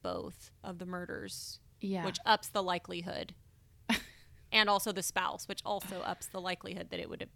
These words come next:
Speaker 1: be her, not her daughter.
Speaker 2: Yeah, I, I can't see AutoZone selling antifreeze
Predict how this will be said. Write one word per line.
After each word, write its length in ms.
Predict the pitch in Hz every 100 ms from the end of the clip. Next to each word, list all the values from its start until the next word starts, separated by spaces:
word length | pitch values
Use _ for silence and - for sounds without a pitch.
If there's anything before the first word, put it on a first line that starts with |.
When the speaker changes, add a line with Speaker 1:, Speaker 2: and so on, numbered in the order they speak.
| -
Speaker 1:
be 120 | 180
her, 180 | 180 170
not 280 | 160 165 -
her 260 | 165 165 170
daughter. 400 | - - - - - - -
Speaker 2:
Yeah, 240 | 233 269
I, 240 | - 262 -
I 180 | 247 277
can't 320 | 269 302 294
see 160 | - 277
AutoZone 920 | - 226 247 240 214 185 170 170 190
selling 480 | - - 202 190 185 -
antifreeze 840 | 202 208 202 180 156 156 156 -